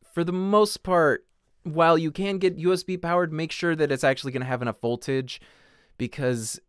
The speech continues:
some of them say they're U S B powered, and then they actually don't have very good voltage, so it doesn't work out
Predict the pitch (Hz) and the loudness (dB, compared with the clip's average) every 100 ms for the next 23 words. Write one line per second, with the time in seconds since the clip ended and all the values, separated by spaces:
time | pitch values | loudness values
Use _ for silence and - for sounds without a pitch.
0 | _ _ - - 165 165 160 151 - 170 | _ _ -10 -4 -2 0 0 -2 -2 0
1 | 165 151 147 143 - 131 135 113 113 110 | 2 0 0 -2 -2 -4 0 2 2 0
2 | 104 120 113 110 113 107 107 107 104 104 | -4 -6 -8 -4 -4 -4 -6 -2 -2 -2
3 | - 107 98 95 107 - 82 85 - 160 | -6 -6 -6 -6 -8 -10 -10 -10 -6 -4
4 | 185 180 156 - 120 110 110 - _ _ | -2 -4 -6 -4 0 0 0 -6 _ _
5 | _ _ - 123 120 117 101 - 92 | _ _ -10 -6 -4 -4 -4 -2 -4